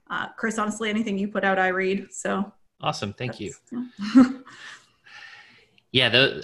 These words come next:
Speaker 2: uh, Maria and, uh, Cyrus, he, he's such a nice guy. I, I've only
Speaker 1: Mm-hmm.
Speaker 2: briefly interacted with him, but I've always just had a really great experience with him. And, and I, I've actually, I, you know, I've read a lot of Mike Blumenthal stuff, but I've actually never met Mike. And, uh, yeah, he's,
Speaker 1: Oh.
Speaker 2: he's just,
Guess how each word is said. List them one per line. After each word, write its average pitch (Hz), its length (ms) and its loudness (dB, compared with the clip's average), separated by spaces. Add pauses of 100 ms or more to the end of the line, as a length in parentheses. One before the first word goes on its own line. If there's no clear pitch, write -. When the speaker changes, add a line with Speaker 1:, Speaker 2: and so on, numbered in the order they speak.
Speaker 2:
uh, 110 280 6
Maria 113 340 4
and, 104 280 2
uh, 101 200 -2
Cyrus, 123 400 2
he, - 100 0
he's - 260 -8
such - 280 -2
a 101 60 2
nice 98 380 0
guy. 82 360 -2 (180)
I, 113 240 2
I've 117 160 8
only 123 220 8
Speaker 1:
Mm-hmm. 101 80 4
Speaker 2:
briefly 113 360 4
interacted 107 440 2
with 120 100 -2
him, 127 220 0
but 98 80 0
I've 101 160 -2
always 104 280 -2
just - 140 -10
had 95 140 -4
a 87 40 -4
really 85 280 -6
great 80 200 -12
experience 73 520 -10
with - 120 -20
him. - 220 -16 (100)
And, 98 300 -2 (420)
and 101 180 -4
I, 117 200 0
I've 156 300 0
actually, 190 420 2
I, 135 120 4
you 147 180 2
know, 147 80 6
I've 147 160 4
read 139 160 6
a 151 40 4
lot 151 140 8
of 117 80 4
Mike 104 280 2 (220)
Blumenthal 135 400 0
stuff, 170 380 -2
but 143 80 -2
I've 143 240 2 (100)
actually 160 320 -2
never 156 240 0
met 143 240 0
Mike. 95 360 -2
And, 98 180 -4
uh, 87 320 -2
yeah, 101 140 -2 (100)
he's, 127 140 0
Speaker 1:
Oh. - 160 -16
Speaker 2:
he's 107 200 -6
just, 104 280 -8